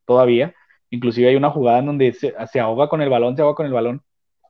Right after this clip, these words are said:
eh, en una, en una tercera oportunidad y dos, ¿no? Y termina siendo tercera y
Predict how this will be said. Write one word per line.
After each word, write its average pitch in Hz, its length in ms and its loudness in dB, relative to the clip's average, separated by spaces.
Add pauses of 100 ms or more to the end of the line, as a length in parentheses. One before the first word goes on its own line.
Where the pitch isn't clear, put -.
eh, 127 240 -4
en 127 80 -2
una, 123 600 0
en 117 340 -8
una 127 180 -4
tercera 123 260 -2
oportunidad 131 520 -2
y 127 100 2
dos, 131 260 4
¿no? 156 100 -2
Y 151 60 -4
termina 123 300 -2
siendo 139 280 -2
tercera 127 360 0
y 135 140 -6